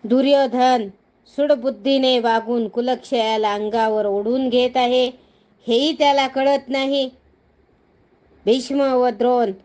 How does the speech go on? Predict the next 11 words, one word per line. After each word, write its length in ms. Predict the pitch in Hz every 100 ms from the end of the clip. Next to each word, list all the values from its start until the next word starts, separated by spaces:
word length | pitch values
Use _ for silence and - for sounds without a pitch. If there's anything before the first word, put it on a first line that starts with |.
| _ -
अन्नाचे 680 | 220 247 262 247 247 220
मिंधे 420 | 196 214 240 262
आहेत. 340 | 254 220 190 156 _ _ _ _ _ _ _ _ _ _ _ _ _ _ _ - - -
शकुनी 420 | 277 269 311 302 294
आणि 280 | 277 254
कर्ण 400 | 220 - 262 262
हे 280 | 247 220 220
दुर्योधनाला 840 | 208 226 240 233 214 214 220 202 185
चिथावणी 680 | 196 202 - 277 269 254
देत 260 | 220 214 196
आहेत. 240 | 175 147